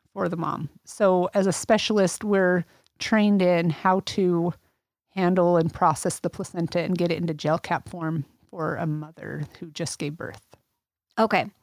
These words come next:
Speaker 2: So, um, okay, so how did you become interested in this, though, in the first place?
Speaker 1: So, funny thing. <laughs> So, I'm a doula, and about six years ago, I was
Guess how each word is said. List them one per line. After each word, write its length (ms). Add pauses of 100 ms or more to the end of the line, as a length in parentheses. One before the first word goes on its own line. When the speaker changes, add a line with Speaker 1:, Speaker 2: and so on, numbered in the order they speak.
(380)
Speaker 2:
So, 760
um, 480 (840)
okay, 240
so 300
how 220
did 140
you 80
become 240
interested 460
in 120
this, 180
though, 240
in 100
the 60
first 220
place? 400
Speaker 1:
So, 680 (200)
funny 280
thing. 500
<laughs> 320
So, 240
I'm 180
a 60
doula, 560 (460)
and 420
about 340
six 300
years 220
ago, 360
I 100
was 300